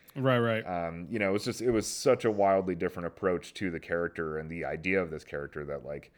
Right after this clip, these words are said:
Speaker 2: it made sense now to do an origin story.
Speaker 1: Yeah.
Speaker 2: Because it's, we're reinventing him for this medium, you know? So
Speaker 1: Mm-hmm.
Speaker 2: rather than just, like, we're telling this origin story because,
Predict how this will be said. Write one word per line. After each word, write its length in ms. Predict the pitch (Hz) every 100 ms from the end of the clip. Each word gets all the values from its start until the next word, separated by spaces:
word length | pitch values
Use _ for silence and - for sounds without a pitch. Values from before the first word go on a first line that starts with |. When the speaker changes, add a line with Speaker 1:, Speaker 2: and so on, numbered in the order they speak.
| _ _ _ _
Speaker 2:
it 160 | 120 107
made 360 | 113 113 104
sense 340 | 92 117 104 -
now 220 | 98 90
to 160 | - 90
do 240 | 98 92
an 100 | 90
origin 460 | 85 85 82 80 76
story. 500 | - 76 62 50 - _ _ _ _ _ -
Speaker 1:
Yeah. 180 | 113
Speaker 2:
Because 220 | 98 92 87
it's, 180 | 82 104
we're 220 | 101 110
reinventing 640 | 101 110 107 104 101 104
him 220 | 92 90 87
for 320 | - 110 95
this 240 | 87 85
medium, 460 | 92 95 87 69 - 90 -
you 140 | 98
know? 240 | 85 85 87
So 160 | 117
Speaker 1:
Mm-hmm. 100 | 92
Speaker 2:
rather 280 | 98 101 101
than 160 | 95 92
just, 180 | 92
like, 180 | 92 90
we're 120 | 104
telling 360 | 98 117 113 104
this 160 | 98 98
origin 380 | 95 92 90
story 340 | 87 95 90 87
because, 880 | 82 87 - 92 87 82 78 -